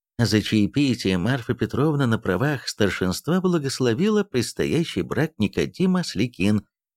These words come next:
и выразила готовность к совершеннейшему участию в дальнейшей судьбе Серёженьки. «Если изволите оставить некоторые средства для содержания мальчика,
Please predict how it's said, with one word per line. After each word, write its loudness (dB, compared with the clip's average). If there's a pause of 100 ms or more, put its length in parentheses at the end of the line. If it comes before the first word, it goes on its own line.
(180)
и 6
выразила 2
готовность -2 (220)
к -8
совершеннейшему 0
участию 0
в -2
дальнейшей -2
судьбе -2
Серёженьки. -2 (1080)
«Если 2
изволите 0
оставить -4
некоторые 0
средства -2
для 2
содержания 0
мальчика, 0